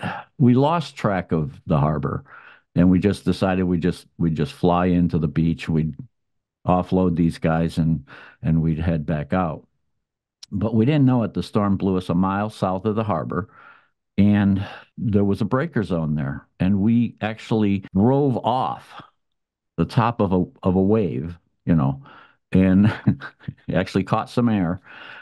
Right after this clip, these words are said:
And, uh, and I yelled at the mate, "Turn us around," because I realized we're right in the middle of a breaker zone, the most dangerous place to be in a s-, with a small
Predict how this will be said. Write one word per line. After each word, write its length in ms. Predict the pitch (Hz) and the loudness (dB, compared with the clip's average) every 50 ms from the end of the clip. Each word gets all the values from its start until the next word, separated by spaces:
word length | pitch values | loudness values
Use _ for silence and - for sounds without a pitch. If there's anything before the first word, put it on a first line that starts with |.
| - - | -14 -6
And, 360 | - 101 104 101 101 101 98 95 | -4 -2 0 2 2 2 2 2
uh, 220 | 85 82 82 80 - _ _ - - | 0 -2 -4 -6 -10 _ _ -4 0
and 120 | 95 101 | 0 2
I 80 | 101 98 | 2 2
yelled 340 | 104 110 123 123 139 123 113 | 2 2 2 2 2 0 0
at 120 | 110 - | 0 0
the 100 | 104 101 | 2 2
mate, 340 | 104 113 107 95 - - - | 2 2 2 0 -4 -4 -4
"Turn 220 | - 127 120 123 | -2 0 0 0
us 160 | 127 123 - | 0 0 -2
around," 300 | 113 113 113 113 104 87 | -2 -2 -2 -2 -2 -4
because 280 | 76 85 - 92 - - - - - - | -6 -4 -6 -6 -6 -6 -10 -12 -8 -4
I 120 | 113 95 | -2 2
realized 460 | 95 117 127 117 107 95 95 92 - | 4 4 4 4 4 2 0 0 -2
we're 120 | 90 123 123 | 0 0 2
right 160 | 131 156 170 | 2 0 0
in 80 | - | 2
the 80 | 101 95 | 2 2
middle 240 | 101 107 107 101 92 | 4 2 2 0 -2
of 60 | 82 | -2
a 80 | 80 71 | -4 -4
breaker 340 | - 90 87 85 - 82 | -2 -2 -4 -2 -4 -4
zone, 180 | 78 82 78 82 | -4 -2 -2 0
the 60 | 85 | 0
most 280 | 92 95 95 87 87 85 | 0 0 0 -2 -2 -2
dangerous 440 | 95 101 104 104 - 98 92 90 - | 0 0 0 0 0 -2 -4 -6 -6
place 320 | - - 92 87 85 - | -4 -4 -4 -4 -4 -4
to 80 | - 87 | -4 -4
be 220 | 69 90 90 87 | -2 0 0 2
in 120 | 92 85 80 | 2 0 0
a 40 | 76 | -2
s-, 140 | - - | -4 -6
with 220 | 71 - 87 78 71 | -6 -4 -4 -4 -4
a 40 | - | -4
small 460 | - - 90 85 80 78 71 - | -2 0 0 0 0 -2 -6 -10